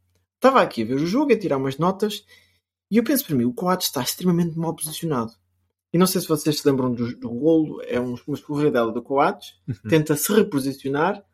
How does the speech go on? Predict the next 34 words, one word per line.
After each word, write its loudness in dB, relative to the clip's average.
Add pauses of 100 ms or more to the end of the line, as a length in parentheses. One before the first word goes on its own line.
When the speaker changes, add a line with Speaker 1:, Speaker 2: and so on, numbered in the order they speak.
(160)
Speaker 1:
a -8
bola 4
vai 2
para 0
o 4
avançado -2
do 2
Arouca 2
e 0
é 2
golo -2
do -4
Arouca. -6 (640)
E 0
eu 8
acho 2
que -12
o -6
grande 4
problema 0
da -4
defesa -6
do -12
Sporting, -10
aliás, 0
o -20 (200)
Sporting 0
tem 2
um 2
grande 4
problema, -8
vamos -12
por -20
partes, -8